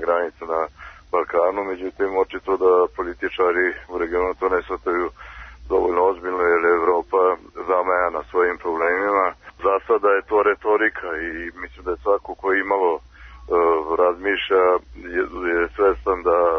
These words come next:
prekrajanja granica na Balkanu nema bez rata i bez krvi, s tim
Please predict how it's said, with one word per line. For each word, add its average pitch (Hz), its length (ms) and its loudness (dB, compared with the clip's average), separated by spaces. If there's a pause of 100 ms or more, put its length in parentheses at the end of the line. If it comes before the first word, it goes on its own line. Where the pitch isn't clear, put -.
(240)
prekrajanja 92 600 0
granica 92 420 0
na 87 120 -2
Balkanu 90 500 0 (680)
nema 90 220 0 (140)
bez 87 180 2 (240)
rata 90 280 0
i 87 200 -2
bez 90 120 -2 (100)
krvi, 90 320 2
s - 100 -20
tim 95 120 -2